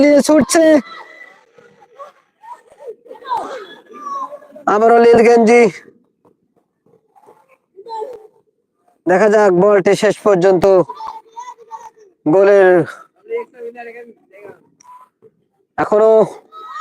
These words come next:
প্র্যাকটিসে ব্যস্ত আছে কিছু প্লেয়ার, তারা কিছুক্ষণের মধ্যে মাঠে নেমে দলকে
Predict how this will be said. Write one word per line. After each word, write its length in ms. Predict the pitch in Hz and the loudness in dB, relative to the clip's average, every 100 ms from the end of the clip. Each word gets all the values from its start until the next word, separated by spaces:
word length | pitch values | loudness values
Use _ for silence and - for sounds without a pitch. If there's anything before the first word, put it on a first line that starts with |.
| 1077 1077 - - _ | -14 -14 -16 -20 _
প্র্যাকটিসে 580 | 208 208 _ 247 220 240 | -2 -2 _ -6 -2 0
ব্যস্ত 320 | 208 208 - 233 | 2 0 -2 -2
আছে 220 | 214 226 | 0 0
কিছু 200 | 226 214 | 0 0
প্লেয়ার, 360 | 208 226 226 226 | 0 2 2 2
তারা 200 | 220 226 226 | 2 2 2
কিছুক্ষণের 440 | 233 226 233 233 233 | 0 0 2 2 2
মধ্যে 180 | 196 233 | 2 2
মাঠে 240 | 226 226 | 2 2
নেমে 240 | 233 233 226 - _ 571 523 466 - _ _ 359 403 _ _ _ _ _ _ - 143 | 2 4 2 -2 _ -20 -20 -20 -20 _ _ _ -20 _ _ _ _ _ _ -10 -2
দলকে 400 | 175 208 214 | 2 2 2